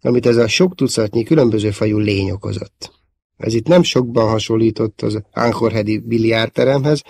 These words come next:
ott az energiatelep mögött. A robotjai, magyarázta türelmetlen a csapos, és a vaskos hüvelykujjával Luke mögé bökött.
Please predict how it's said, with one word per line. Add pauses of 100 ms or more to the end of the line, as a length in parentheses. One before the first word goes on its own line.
(460)
ott
az
energiatelep
mögött. (1200)
A
robotjai, (800)
magyarázta
türelmetlen
a
csapos,
és
a
vaskos
hüvelykujjával
Luke
mögé
bökött.